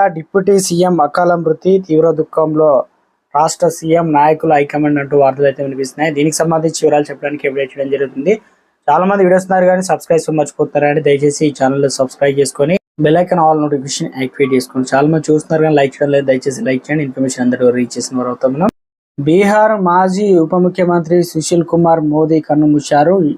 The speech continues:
డెబ్బై రెండేళ్ల వయసులో ఆయన తుది శ్వాస విడిచారు. క్యాన్సర్తో బాధపడుతున్న ఆయన ఢిల్లీ ఎయిమ్స్లో చికిత్స పొందుతూ మరణించారు. భారతీయ జనతా పార్టీ తరఫున బీహార్ నుంచి రాజ్యసభ ఎంపీగా కూడా ఉన్నారు. ఆయన రెండు వేల ఐదు, రెండు వేల పదమూడు, రెండు వేల పదిహేడు, రెండు వేల ఇరవై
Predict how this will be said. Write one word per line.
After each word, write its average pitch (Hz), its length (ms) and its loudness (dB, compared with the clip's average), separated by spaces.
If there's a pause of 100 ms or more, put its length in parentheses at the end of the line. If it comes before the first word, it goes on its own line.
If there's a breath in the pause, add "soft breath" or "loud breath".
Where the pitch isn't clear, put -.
(180)
డెబ్బై 147 260 0
రెండేళ్ల 175 380 2
వయసులో 170 360 0
ఆయన 160 280 2 (120)
తుది 151 280 -4
శ్వాస 147 340 -2
విడిచారు. 147 460 0 (460 loud breath)
క్యాన్సర్తో 185 520 0
బాధపడుతున్న 156 640 -2
ఆయన 143 280 -4 (180)
ఢిల్లీ 143 360 -2
ఎయిమ్స్లో 139 420 -2
చికిత్స 127 400 -8
పొందుతూ 139 380 -4
మరణించారు. 135 560 0
భారతీయ 160 420 2
జనతా 156 320 -2
పార్టీ 143 280 -2
తరఫున 143 340 -2
బీహార్ 143 380 0
నుంచి 143 280 -4 (580 soft breath)
రాజ్యసభ 170 520 0
ఎంపీగా 151 360 0
కూడా 147 340 0
ఉన్నారు. 143 400 0
ఆయన 143 340 2
రెండు 147 220 0
వేల 160 160 2
ఐదు, 151 240 0
రెండు 147 220 -2
వేల 147 140 0
పదమూడు, 147 380 0
రెండు 139 220 -6
వేల 139 120 2
పదిహేడు, 143 520 0 (420 soft breath)
రెండు 185 220 4
వేల 190 160 4
ఇరవై 170 360 2